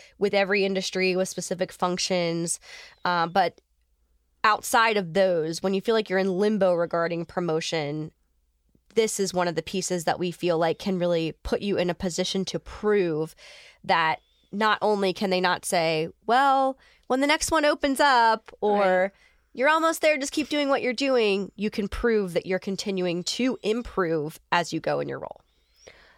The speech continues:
Speaker 2: Yeah, I think that's really, really well said and very comprehensive. And the point I wanna make here is this: this applies whether you work at McDonald's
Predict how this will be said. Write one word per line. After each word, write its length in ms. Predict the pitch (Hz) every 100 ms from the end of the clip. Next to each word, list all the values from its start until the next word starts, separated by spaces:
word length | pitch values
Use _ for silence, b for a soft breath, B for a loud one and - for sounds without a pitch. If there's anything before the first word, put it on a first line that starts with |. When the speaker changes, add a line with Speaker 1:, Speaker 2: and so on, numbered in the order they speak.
| -
Speaker 2:
Yeah, 220 | 196 160
I 160 | 233
think 180 | 247 285
that's 200 | 320 -
really, 380 | 175 175 240 226
really 240 | 220 220
well 220 | 202 202 202
said 460 | - 180 185 196 -
and 120 | 202
very 240 | 196 196 202
comprehensive. 920 | 202 196 185 185 185 185 202 202 196 B B B -
And 300 | 233 233 220 - 202 -
the 80 | 254
point 200 | 349 381
I 40 |
wanna 160 | 254 226
make 240 | 214 -
here 280 | 220 214 196
is 140 | 185
this: 140 | 185 202
this 200 | 285 440
applies 640 | 285 - 220 226 214 196
whether 220 | 185 202
you 160 | 208 196
work 200 | 196 202
at 100 | 175
McDonald's 800 | 170 - 185 240 302 302 - -